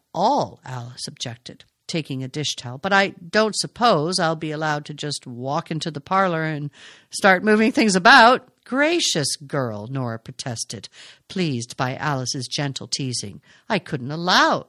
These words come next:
such heresy." "And certainly you wouldn't want to deprive me from seeing if the old Whig standards and the pictures of my girlhood in New York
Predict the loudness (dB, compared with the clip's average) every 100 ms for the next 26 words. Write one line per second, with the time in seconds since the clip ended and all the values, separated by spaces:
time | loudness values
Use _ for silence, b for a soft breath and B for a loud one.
0 | -10 -8 -8 -10 -14 -14 b b b _
1 | _ -12 -8 -8 -8 -8 -8 -12 _ _
2 | _ _ _ _ _ _ _ _ _ _
3 | _ -6 -2 2 2 2 -2 -6 -6 -6
4 | -6 -4 -6 -8 -6 -4 -4 -10 -14 -6
5 | 2 4 2 0 -2 -2 -2 B B _
6 | -4 -2 -2 -4 -2 0 0 -2 -4 -6
7 | -8 -4 -4 -4 -4 -2 -2 -2 -6 -4
8 | -2 -2 -4 -8 -8 -10 -10 -10 -14 -16
9 | -20 _ -10 -8 -6 -4 0 0 0 2
10 | 2 2 0 0 0 -2 4 6 8 6
11 | 4